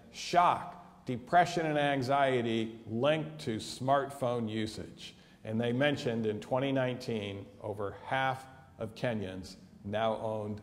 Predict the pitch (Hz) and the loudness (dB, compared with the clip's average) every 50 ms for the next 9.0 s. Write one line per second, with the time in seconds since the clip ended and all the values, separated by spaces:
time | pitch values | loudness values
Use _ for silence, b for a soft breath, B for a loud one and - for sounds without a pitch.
0 | - - - 107 104 - - 117 107 101 101 95 - 101 85 - 71 - - - | -10 -8 -6 -6 -6 -4 -4 -4 -2 -2 -2 -4 -4 -6 -6 -6 -8 -12 -16 -18
1 | - - B B B B B B B B B B B B - - 156 151 147 147 | -20 -20 B B B B B B B B B B B B 4 8 10 10 12 12
2 | 143 139 143 139 139 143 170 214 240 240 - - - 160 185 208 196 160 165 131 | 10 8 8 4 4 6 8 8 8 8 6 2 0 2 4 6 6 8 8 6
3 | 92 - - - - - - - - 113 120 107 135 147 156 147 147 - 110 92 | 6 4 -2 -6 -10 -12 -10 -6 -4 -2 2 4 6 8 8 6 6 4 0 0
4 | 82 - - 120 117 120 139 143 139 135 131 139 143 127 123 123 123 131 127 123 | -2 -2 -4 -2 2 4 4 6 6 6 6 6 6 6 4 4 2 2 0 -2
5 | - 139 123 120 - - 110 110 - - 190 202 202 147 135 127 123 120 117 - | -2 -2 -2 -2 -2 -4 -6 -6 -2 2 4 4 6 6 6 6 6 4 2 2
6 | - 120 131 165 175 143 127 123 135 135 135 135 - 135 120 127 127 - 113 113 | 2 4 6 6 6 6 4 4 2 0 0 0 -2 0 2 2 2 2 2 2
7 | 120 120 117 98 120 117 117 101 - 123 139 170 190 180 - 180 143 135 127 123 | 4 4 2 2 2 0 0 0 0 2 4 6 4 4 4 2 2 2 2 0
8 | 123 117 - 127 120 117 117 110 - 117 117 123 139 135 - - 127 117 110 | 0 -2 -2 -2 -2 -2 -2 -2 -2 -4 -2 -2 -4 -4 -4 -2 -2 -2 -4